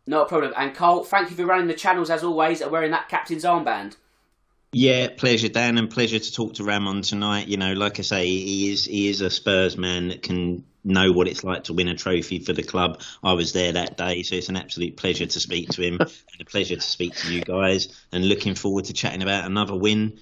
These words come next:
Speaker 2: next Monday or
Speaker 1: Abs-,
Speaker 2: Tuesday, as we
Speaker 1: abs-,
Speaker 2: say.
Speaker 1: that's right, Tuesday. Right, with that said, it just leaves me to say that my name's Dan Tracy, and until next time, come on, you Spurs!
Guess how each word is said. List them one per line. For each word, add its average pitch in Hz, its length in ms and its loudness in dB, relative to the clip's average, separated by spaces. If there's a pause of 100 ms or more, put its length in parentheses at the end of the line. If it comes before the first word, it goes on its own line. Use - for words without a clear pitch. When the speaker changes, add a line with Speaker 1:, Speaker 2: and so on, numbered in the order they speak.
Speaker 2:
next 113 240 -2
Monday 123 480 0
or - 120 -2
Speaker 1:
Abs-, 147 120 0
Speaker 2:
Tuesday, 143 420 0
as - 100 -20
we - 60 -6
Speaker 1:
abs-, 131 120 2
Speaker 2:
say. 151 180 -4
Speaker 1:
that's 139 280 -2
right, 139 180 2
Tuesday. 139 460 0
Right, 185 220 8
with 156 100 2
that 214 180 6
said, 190 240 2
it 165 100 -12
just 190 180 -4
leaves 170 160 -2
me 190 120 0
to 175 40 -6
say 175 220 2
that 165 100 -2
my 240 160 10
name's 139 220 -2
Dan 117 180 -2
Tracy, 135 640 -4 (160)
and - 100 0
until 247 300 2
next 262 240 0
time, 170 560 4 (560)
come 143 240 4
on, 170 160 0
you 247 120 -4
Spurs! 139 920 2